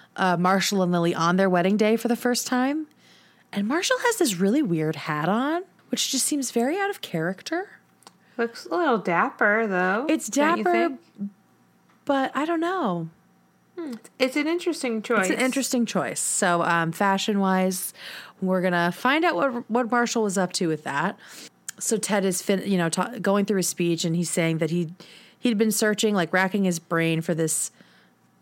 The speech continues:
Speaker 1: one needle in a haystack moment of ten years. And I just love that. Like, this one sensational, perfect moment, but the most iconic Marshall and Lily moment had happened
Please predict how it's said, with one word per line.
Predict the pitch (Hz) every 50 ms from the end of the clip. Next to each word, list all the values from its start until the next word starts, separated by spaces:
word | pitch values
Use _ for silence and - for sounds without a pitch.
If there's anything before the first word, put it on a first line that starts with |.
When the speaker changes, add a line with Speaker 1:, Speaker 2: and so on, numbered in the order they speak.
| _ -
Speaker 1:
one | 185 180 196 208 196 190 196 196 196 196 202 - -
needle | - 185 208 226 226 240 220 214
in | 202
a | 190
haystack | 170 175 190 180 160 - - 185 170 160 -
moment | 180 170 170 170 170 160 143 151
of | 147 -
ten | - - 170 160 156
years. | 156 156 151 143 135 - - 165 - -
And | - 185
I | 180
just | 175 180 - 160
love | - 156 156
that. | 170 - - - - - - _ - - - - - _ _ -
Like, | 170 160
this | 180 170 -
one | 180 196 208 208 202
sensational, | 202 - 196 185 185 - 180 170 165 - - 175 160
perfect | 160 - 185 170 160 - 175 160 - -
moment, | 160 151 147 147 151 151 151 147 - _ - - - - - - _ _
but | - 190 175 165 160 - _ _ _ _ _ _ _ _ _ _ _ _ _ _ _ -
the | 196 190
most | 196 196 185 185 180 - - - - - - - _ _ _ _ _ _ - -
iconic | 190 185 - - 247 240 233 233 226 226 - _ _ _ _ _ _ _ _ -
Marshall | - 196 190 185 185 185 180 - 208 185 180
and | 175
Lily | 170 165 165 165 165
moment | 156 151 151 151 156 156 156 160
had | 151 170 160
happened | 156 151 151 156 - 170 160 170 185 185 190